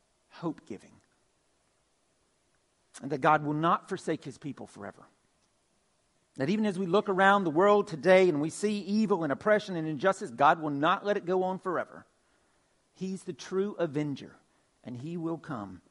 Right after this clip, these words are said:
and bring a reckoning. So here's what we're gonna do. We have two chapters. I'm not gonna read all of that just for the sake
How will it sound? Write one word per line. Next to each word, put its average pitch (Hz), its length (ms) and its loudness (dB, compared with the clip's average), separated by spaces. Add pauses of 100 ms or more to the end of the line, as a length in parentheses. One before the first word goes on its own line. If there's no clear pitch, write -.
(420)
and 120 140 -6
bring 127 220 -2
a 120 60 -4
reckoning. 113 480 -4
So 165 140 -8
here's 208 180 2
what 240 120 4
we're 202 60 0
gonna 196 160 0
do. 151 140 -2
We 139 80 0
have 143 100 0
two 254 220 -2
chapters. 185 640 0 (240)
I'm 160 80 -4
not 214 140 6
gonna 240 120 0
read 208 220 0
all 196 260 6
of 170 120 0
that 190 260 6
just 190 220 -4
for 175 100 -2
the 139 80 -2
sake 190 360 0